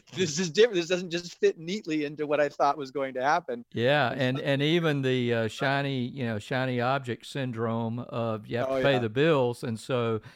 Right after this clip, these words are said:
Speaker 2: you know, "Hey, I know this is not what you do, but could you do that? I'd pay you."
Speaker 1: Right.
Speaker 2: Well, absolutely.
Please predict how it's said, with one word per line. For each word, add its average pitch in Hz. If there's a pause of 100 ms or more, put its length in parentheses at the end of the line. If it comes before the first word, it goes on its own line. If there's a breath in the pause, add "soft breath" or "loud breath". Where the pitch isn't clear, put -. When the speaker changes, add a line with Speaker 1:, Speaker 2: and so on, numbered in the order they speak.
(400 loud breath)
Speaker 2:
you 139
know, 113
"Hey, 143
I 135
know 147
this 156
is 131
not 147
what 143
you 123
do, 147
but 127
could 160
you 143
do 123
that? 139
I'd 131
pay 156
you." 180
Speaker 1:
Right. 156
Speaker 2:
Well, 113
absolutely. 143